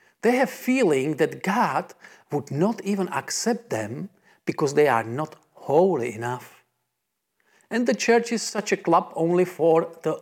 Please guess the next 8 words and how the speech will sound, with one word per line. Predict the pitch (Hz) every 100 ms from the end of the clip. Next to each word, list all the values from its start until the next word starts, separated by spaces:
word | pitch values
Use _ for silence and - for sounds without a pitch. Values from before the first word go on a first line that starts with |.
| -
holy | - - 190 202 139
ones. | 113 113 107 110 - - _ _ _ _ _ _ _ _ _ _ _ _ - -
When | 143 160
I | 143 156
invite | 156 139 147 185 180
someone | 180 165 170
to | 151
church, | - 156 160 180 -